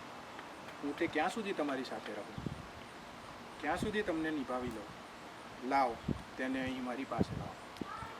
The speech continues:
પછી ઈસુએ અપદૂતને ધમકાવ્યો, એટલે અપદૂત તે છોકરામાંથી ચાલ્યો ગયો અને છોકરો તે જ ઘડીએ સાજો થઈ ગયો.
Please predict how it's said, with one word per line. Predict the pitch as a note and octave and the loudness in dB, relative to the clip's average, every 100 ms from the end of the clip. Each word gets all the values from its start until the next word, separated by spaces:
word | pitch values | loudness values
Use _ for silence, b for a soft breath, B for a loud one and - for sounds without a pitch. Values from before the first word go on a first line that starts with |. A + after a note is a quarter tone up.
| - - - - - | -8 -6 -4 -6 -4
પછી | D3 D#3+ | -4 0
ઈસુએ | F#3 F3+ F#3 F3 | 0 2 6 8
અપદૂતને | D#3+ E3 E3 E3 D3 | 6 6 4 4 2
ધમકાવ્યો, | C#3 C3+ - C#3 A#2 A2+ - - - - - | 0 0 2 2 0 -4 -8 -10 -10 -6 -4
એટલે | C3 C3+ | 0 0
અપદૂત | B2+ D3 D3 - | 2 2 2 0
તે | |
છોકરામાંથી | B2+ B2+ B2 B2 A#2 A2+ | -2 -2 0 0 0 -4
ચાલ્યો | - A2+ G#2+ | -2 -2 -2
ગયો | G#2 - - - - - - - - - - - - | -4 -8 -8 -10 -6 -6 -6 -10 -10 -10 -10 -10 -2
અને | B2+ C3 | 0 2
છોકરો | D#3 D3 C#3+ B2 | 4 4 4 4
તે | C#3+ C3+ | 4 2
જ | |
ઘડીએ | B2 A#2 A#2 | 2 2 2
સાજો | A#2 G#2+ A2 G#2 | 0 -2 -4 -4
થઈ | G#2 | -6
ગયો. | F#2 | -6